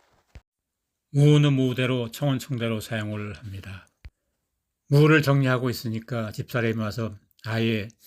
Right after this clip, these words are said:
동치미를 담그려고 무를 선별하고 다듬고 있습니다. 동치미에 필요한 재료들을 수확하여 세척하고 있습니다.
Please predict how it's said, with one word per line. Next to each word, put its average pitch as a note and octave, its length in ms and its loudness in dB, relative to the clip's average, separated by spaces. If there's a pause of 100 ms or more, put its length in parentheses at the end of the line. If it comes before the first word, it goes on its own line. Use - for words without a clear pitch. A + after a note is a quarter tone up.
(140)
동치미를 A#2 500 -2
담그려고 G#2+ 640 -6
무를 G#2+ 340 -6
선별하고 G#2 680 -6
다듬고 G2+ 420 -12
있습니다. F#2 440 -12 (1900)
동치미에 C#3 420 2
필요한 B2+ 300 2
재료들을 A#2+ 400 -4
수확하여 A#2 500 -4
세척하고 A2 840 -8
있습니다. G2 760 -14